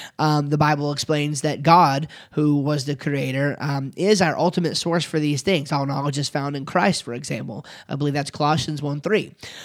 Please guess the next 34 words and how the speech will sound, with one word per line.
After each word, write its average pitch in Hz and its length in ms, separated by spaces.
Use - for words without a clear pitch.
Um, 175 420
so 220 440
we 208 200
know 269 560
that 180 580
for 160 500
many, 247 320
many 156 220
reasons, 147 600
the 156 160
biblical 160 460
account 143 380
is 135 220
true. 185 400
So - 180
what 208 280
do 285 60
we 311 160
do 165 300
with 170 280
these 165 280
outliers? 143 640
Well, 180 240
you 220 120
just 269 220
kinda 415 240
have 226 180
to 202 80
take 185 320
every 202 520
situation 160 920
and 156 1000
examine 170 680
it 139 420